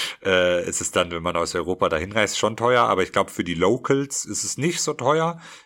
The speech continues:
Im Vergleich natürlich zu anderen Formel eins Rennen, nicht im Vergleich zu anderen Events. Ähm, aber, äh, deswegen, glaube ich, äh, ist da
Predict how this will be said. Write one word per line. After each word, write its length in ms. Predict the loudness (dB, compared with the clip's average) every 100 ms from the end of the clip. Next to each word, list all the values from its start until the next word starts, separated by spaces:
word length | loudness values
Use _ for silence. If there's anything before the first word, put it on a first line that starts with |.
| _ -6
Im 160 | -4
Vergleich 540 | -2 -4 2 2 2 0
natürlich 340 | -2 -2 -4
zu 100 | -4
anderen 180 | -2 -2
Formel 240 | -2 -2
eins 320 | -2 0 0
Rennen, 240 | 0 -2 -4
nicht 180 | -8 -8
im 80 |
Vergleich 360 | -4 -2 -2 -2
zu 100 | -2
anderen 280 | -2 -2 -4
Events. 420 | 0 0 0 -8 -8 -10 -10 -10 2
Ähm, 300 | 2 2 -2 -14 _ _ -8 -8 -14 -4 4
aber, 560 | 6 8 8 8 6
äh, 220 | 4 2
deswegen, 680 | 2 0 4 2 2 -6 -10 0
glaube 340 | 4 6 4
ich, 200 | 0 -2
äh, 360 | -2 2 2 0
ist 240 | -2 0
da 440 | 4 4 4 0